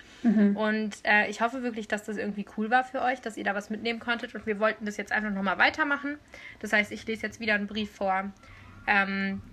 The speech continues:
Speaker 2: ihr könnt euch den auch zweimal anhören. Und, äh,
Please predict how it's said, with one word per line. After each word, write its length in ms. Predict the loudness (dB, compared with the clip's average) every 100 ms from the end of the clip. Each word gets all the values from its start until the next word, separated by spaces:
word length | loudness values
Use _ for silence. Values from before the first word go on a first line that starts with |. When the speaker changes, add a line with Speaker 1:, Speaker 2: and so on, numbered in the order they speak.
| -8
Speaker 2:
ihr 60 |
könnt 200 | 0 0
euch 80 | 0
den 140 | -2 -4
auch 100 | -2
zweimal 380 | 2 4 4
anhören. 580 | 0 -2 2 2 2 0 -8 -20 -20 -20 -20 -20 -20 -18 -14 -4
Und, 600 | 0 2 2 0 -4 0
äh, 420 | 4 6 6 2